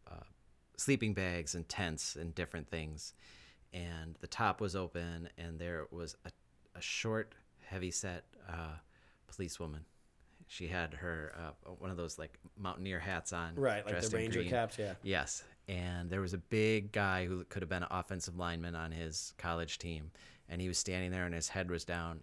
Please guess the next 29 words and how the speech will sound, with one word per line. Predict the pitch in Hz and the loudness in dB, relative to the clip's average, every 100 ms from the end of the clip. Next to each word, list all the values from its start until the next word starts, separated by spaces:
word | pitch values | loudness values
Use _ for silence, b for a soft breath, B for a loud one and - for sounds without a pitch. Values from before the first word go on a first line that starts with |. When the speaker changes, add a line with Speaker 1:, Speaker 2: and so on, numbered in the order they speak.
| - | -8
Speaker 1:
and | 82 | -4
she | - 95 92 | -2 0 2
was | 101 98 | 2 0
looking | 90 85 92 82 | -2 -6 -4 -4
at | |
him, | 82 | -4
and | 76 | -4
she | - 95 | -4 -4
was | 80 | -2
reading | 82 80 | -4 -2
him | 85 | -2
the | 85 | -2
riot | 80 82 80 | 0 0 0
act, | 78 78 - | -4 -6 -8
and | 85 | -6
she | - | -2
had | 82 82 | 0 -2
her | 78 | -2
finger | - 87 82 80 | -4 -2 0 0
out, | 76 - B B B - | -2 -6 B B B -4
like, | 85 - - B B B B B - | -4 -4 -14 B B B B B -12
"What | 110 123 147 | 4 6 6
do | 139 | 4
you | 123 | 2
think | 127 113 | 2 2
you're | 113 | 2
doing? | 98 104 90 85 | 4 2 2 0
You're | 101 104 | 0 2
stealing | - 123 131 127 | 2 6 6 6